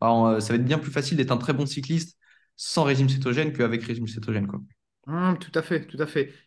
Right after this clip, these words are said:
Speaker 2: Et puis après, bah, bien évidemment, tu vois, aujourd'hui, il y a certains cyclistes, euh, qui peuvent, euh, manger jusqu'à cent vingt grammes de glucides par heure d'effort, on parle de ça. Euh, bien évidemment, sur une épreuve d'ultra-distance, c'est pas reproductible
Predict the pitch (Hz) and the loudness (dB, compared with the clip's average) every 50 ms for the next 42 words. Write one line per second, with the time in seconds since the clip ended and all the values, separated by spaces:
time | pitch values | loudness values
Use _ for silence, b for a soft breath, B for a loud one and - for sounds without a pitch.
0 | B _ - 135 135 139 143 139 135 135 - - 190 185 147 139 131 143 151 165 | B _ -8 -6 -6 -2 0 0 0 0 2 4 4 4 4 4 2 2 2 2
1 | 160 156 156 160 160 165 165 185 196 190 156 - - - 123 123 143 156 156 143 | 2 0 0 0 0 2 4 4 4 4 4 2 -2 -8 -6 -2 0 2 2 2
2 | 131 123 120 117 127 127 143 131 135 139 156 170 160 147 127 - - 127 - - | 2 0 -2 -4 -6 -4 -4 -4 -4 -2 -2 0 0 0 -2 -2 -6 -12 -8 -8
3 | 135 131 - - - - - 147 160 156 160 - - 127 117 113 113 113 113 - | -8 -6 -6 -8 -10 -6 -4 -4 -4 -4 -6 -8 -8 -6 -6 -6 -8 -10 -12 -14
4 | - 117 113 110 135 135 131 123 120 127 123 120 117 113 113 117 120 123 135 131 | -14 -14 -10 -4 -4 -2 -2 -2 -4 -4 -4 -4 -4 -4 -6 -6 -6 -6 -6 -6
5 | 135 139 139 135 139 - 143 139 - - 175 160 160 165 156 156 143 151 170 170 | -6 -6 -6 -6 -4 -4 -4 -4 0 0 0 2 4 4 2 2 2 2 2 2
6 | 160 147 135 135 135 135 139 147 147 147 - 175 170 147 135 135 - 143 127 127 | 2 0 0 -2 -2 -2 -2 -6 -6 -4 -2 -2 -2 -2 -4 -2 0 0 2 4
7 | 143 147 143 135 135 131 131 131 - 185 202 208 185 156 135 120 120 135 123 123 | 4 4 4 2 2 -2 -2 -2 4 6 6 6 6 4 2 -4 -4 -4 -4 -4
8 | 120 127 135 135 - 190 190 190 190 190 B B B B B B B B B B | -4 -4 -4 0 4 4 4 4 2 -2 B B B B B B B B B B
9 | - 123 127 151 175 180 180 165 170 180 196 196 208 202 202 - 175 170 170 175 | -12 -6 0 4 4 6 6 6 6 6 8 8 8 6 4 4 4 4 4 2
10 | 165 - - 185 170 147 139 170 170 170 - - 156 147 160 165 - - 196 196 | 0 2 2 2 2 2 0 -2 -4 -2 0 0 0 0 -2 -8 -2 2 4 6
11 | 190 185 190 - - - 151 143 147 - _ - - 160 151 165 - 156 - - | 6 6 4 2 -4 -6 -6 -8 -8 -10 _ 0 2 2 6 4 4 2 4 0
12 | 165 156 165 165 160 - - 196 190 151 147 147 143 139 131 | 0 0 0 -4 -4 -2 2 2 2 4 4 2 2 0 0